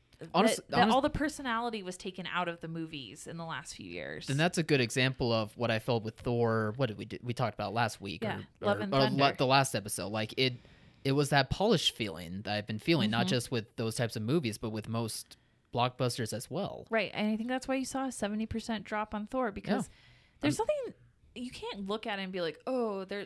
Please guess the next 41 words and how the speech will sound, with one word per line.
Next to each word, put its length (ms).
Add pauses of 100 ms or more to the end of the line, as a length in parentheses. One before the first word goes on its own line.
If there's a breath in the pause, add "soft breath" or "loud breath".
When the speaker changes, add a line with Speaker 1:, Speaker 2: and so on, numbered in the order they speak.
Speaker 2:
that 280
one 220
scene 240
was 120 (120)
bad." 240
There's 160
nothing 340
ever 320 (140)
bad 380
about 340
them. 240
Speaker 1:
No. 100
Speaker 2:
It's 100
just 200
that 120
they're 120
not, 420 (300)
nah. 440 (220)
Speaker 1:
It 100
just 180
doesn't 200
have 140
its 160
own, 320 (220 soft breath)
like, 320
Thor 160
Ragnarok 680 (220)
at 120
least 280
had 180
its 140
own 140
flavor 400
to 100
an 80
extent. 360
Speaker 2:
Yeah. 100 (760 soft breath)
Speaker 1:
Thor 240
Love 180
and 120
Thunder 360